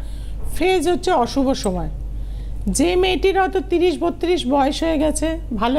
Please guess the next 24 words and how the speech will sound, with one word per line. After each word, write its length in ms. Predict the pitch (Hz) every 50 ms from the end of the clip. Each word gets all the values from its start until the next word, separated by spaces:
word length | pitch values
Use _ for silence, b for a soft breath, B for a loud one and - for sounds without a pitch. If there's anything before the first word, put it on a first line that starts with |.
| 302 294
একটা 140 | - 330 311 - -
চাকরি 340 | 269 247 247 - - 339 339 -
করছে, 280 | 330 302 - - - 302 330 320 - B B B B B B B - - 190 185
বিয়েটা 340 | 269 294 330 339 - - 320 -
কিছুতেই 360 | 294 247 - 240 - 285 277 247 208
হচ্ছে 220 | 185 - - 190 180 170
না, 60 | 165 - - B B B B B B B B B -
তার 180 | 269 285 311 311 311
কিন্তু 180 | - 330 294 254 339 311
এখন 120 | 330 311 262 214
অশুভ 220 | 202 - - 226 208 208 202 -
সময় 240 | 208 196 190 185 175 -
চলছে। 300 | 185 190 190 147 - - 165 - - - - - B B B B B B B B B B B B B - 185 175
যার 240 | - 262 311 330 349 285 254 349
ধরো 200 | 370 370 370 370 370 302 247
অনেক 180 | 254 359 370 269 254 233 247
ডিগ্রি 320 | 330 277 226 - 311 381 381 294 339
রয়েছে 320 | 294 277 - - - 185 175 160 - - - - - - -
কিন্তু 200 | - 294 285 247 - -
কোথাও 220 | 339 - 349 381 381 - -
চাকরি 380 | 311 285 277 - - - 370 370 - -
পাচ্ছে 300 | 302 - - - - 214 190
না, 80 | 180 165 151 - - - - - - - - - - - - - - - - -
তার 180 | 302 311 339